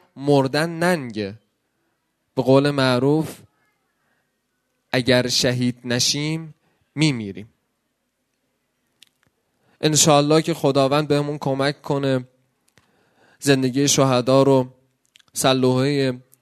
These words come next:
خودمون قرار بدیم و انشاءالله راه اونا رو ادامه بدیم و در رکاب امام زمانمون عجل الله تعالی فرجه الشریف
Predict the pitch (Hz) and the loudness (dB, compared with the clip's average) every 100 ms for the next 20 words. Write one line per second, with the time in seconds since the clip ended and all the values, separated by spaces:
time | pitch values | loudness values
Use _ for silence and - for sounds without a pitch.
0 | _ _ _ _ _ _ _ _ - 143 | _ _ _ _ _ _ _ _ 0 4
1 | 151 156 147 139 139 139 131 127 131 127 | 4 0 0 2 4 4 2 -2 -2 -4
2 | 127 123 123 131 123 139 139 143 135 123 | -2 -2 -2 -2 2 4 4 4 0 -2
3 | 127 135 120 123 127 143 151 147 143 123 | -2 -2 -2 -4 -2 -2 -2 -4 -4 0
4 | 117 117 - 131 131 135 127 - - - | 0 -2 0 0 2 2 -2 -10 -20 -8
5 | 127 127 139 131 123 123 139 143 139 135 | 2 2 2 0 2 2 2 0 -2 -2
6 | 113 117 113 113 117 113 117 110 110 113 | -2 -2 -2 -2 -2 -2 -2 -2 -4 -4
7 | 113 110 110 - 120 120 135 | -4 -6 -6 -6 -4 -4 -6